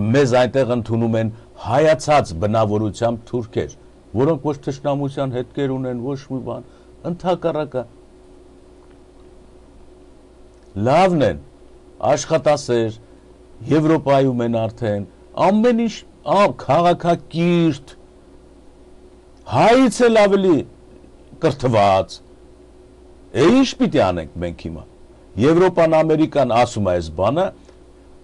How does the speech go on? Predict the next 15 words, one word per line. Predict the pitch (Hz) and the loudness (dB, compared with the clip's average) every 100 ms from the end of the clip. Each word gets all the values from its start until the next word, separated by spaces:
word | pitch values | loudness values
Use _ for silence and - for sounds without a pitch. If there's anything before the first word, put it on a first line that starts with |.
| - - | -16 -4
թուրքերն | 170 175 202 185 | -2 0 0 0
էլ | 175 | -2
ասում | 175 160 | -2 -4
են, | 139 | -4
"Բա | 160 | -2
տեսնում | 202 202 214 220 | 0 0 -2 -2
եք, | 160 - - | -2 -4 -10
եթե | - 139 175 | -2 0 0
մենք | 165 175 175 - - - - - - - - - | 0 0 0 -4 -20 -20 -20 -20 -20 -20 -20 -6
հայացած | 98 127 143 143 147 - - | 0 4 2 2 -4 -4 -6
թուրքեր | 117 113 139 110 | -6 -6 -8 -10
չլինեինք, | - 90 90 90 90 127 190 - - - - - - - - - - - - - - - - - - _ - - - - - - | -10 -10 -8 -6 -6 -6 -10 -18 -20 -20 -20 -20 -20 -20 -20 -20 -20 -20 -20 -20 -20 -20 -20 -20 -20 _ -20 -20 -20 -20 -20 -14
թուրքացած | - 113 - 101 - 110 - | -6 -6 -4 -6 -6 -12 -8
հայեր, | 90 87 78 - | -6 -6 -8 -12
ներողություն, | 85 92 82 82 - | -12 -10 -12 -16 -20